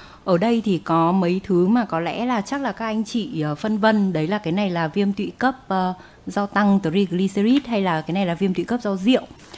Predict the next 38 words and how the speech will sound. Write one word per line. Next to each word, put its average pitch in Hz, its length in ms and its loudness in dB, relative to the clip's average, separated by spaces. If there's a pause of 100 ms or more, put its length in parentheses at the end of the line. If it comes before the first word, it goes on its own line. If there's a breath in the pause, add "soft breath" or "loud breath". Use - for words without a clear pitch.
(220 loud breath)
Nhưng 226 140 4
mà 175 300 4
trong 208 260 2
cái 175 160 0
hồ 202 140 -2
sơ 208 140 -2
bệnh 190 140 -2
án 156 240 0
này 208 200 0
thì 156 80 -2
lại 147 240 -4
thiếu 170 200 0
mất 254 180 6
một 247 140 6
số 156 220 -2
cái 156 120 -2
chỉ 180 200 -4
số, 151 300 0
ví 180 120 -2
dụ 208 120 -2
như 190 160 -2
là 165 120 -2 (380 loud breath)
một 190 240 2
ý, 202 120 0
là 180 140 -2
mình 165 220 2
cũng 185 220 -2
không 240 220 2
có 170 100 0
khai 214 220 -4
thác - 260 -10
kỹ 262 240 0
cái 175 100 -4
tiền 214 180 -2
sử 156 240 0
sử 143 160 -4
dụng 165 160 -6 (120)
rượu, 196 200 0